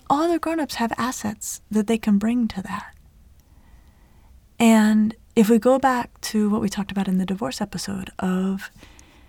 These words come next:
don't talk bad about the other adults.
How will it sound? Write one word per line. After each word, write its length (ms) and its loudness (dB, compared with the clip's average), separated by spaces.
don't 500 2
talk 200 -6
bad 360 -4
about 440 0
the 160 2
other 180 0
adults. 680 -6